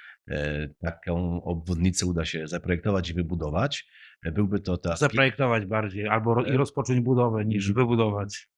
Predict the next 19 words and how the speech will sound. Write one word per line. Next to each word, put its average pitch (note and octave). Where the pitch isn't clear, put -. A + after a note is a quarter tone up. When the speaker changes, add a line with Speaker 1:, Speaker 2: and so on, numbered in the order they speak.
Speaker 1:
Powiem B2
tak, D#2+
jeżeli G#2+
by G#2
decyzje, F2+
e, E2+
o F#2+
tym, F2+
żeby F2+
ją F2+
budować, F2
zapadły F2+
na F2+
początku F#2+
kadencji, G2+
to G2+
biorąc G#2+
pod F#2+
uwagę, F#2+